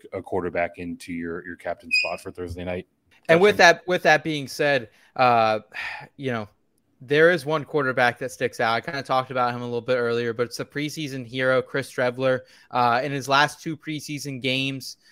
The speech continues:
Speaker 2: or last two preseason seasons, this guy has six touchdowns, one interception, and averages just o-, over four rushes per game as well. And he's gonna be playing against the worst of the worst here in the second half. He's gonna be the cleanup mop duty.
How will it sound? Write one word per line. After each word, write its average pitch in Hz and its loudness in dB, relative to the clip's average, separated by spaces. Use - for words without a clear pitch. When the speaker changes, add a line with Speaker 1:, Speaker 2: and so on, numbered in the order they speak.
Speaker 2:
or 147 4
last 143 4
two 143 -6
preseason 147 -8
seasons, 139 -6
this 127 -8
guy 135 4
has 123 0
six 151 -4
touchdowns, 135 -4
one 127 -4
interception, 127 -4
and 143 -2
averages 175 4
just 156 2
o-, 147 0
over 147 2
four 143 -2
rushes 131 -4
per 127 -6
game 123 -6
as 113 -4
well. 123 2
And 151 2
he's 175 -4
gonna 190 -8
be 220 -4
playing 175 -2
against 143 -2
the 135 -2
worst 135 0
of 135 -6
the 127 0
worst 131 0
here 123 -2
in 135 -4
the 135 -8
second 127 -2
half. 123 0
He's 127 -8
gonna 131 -8
be 131 -4
the 123 -2
cleanup 127 -4
mop 123 0
duty. 117 -6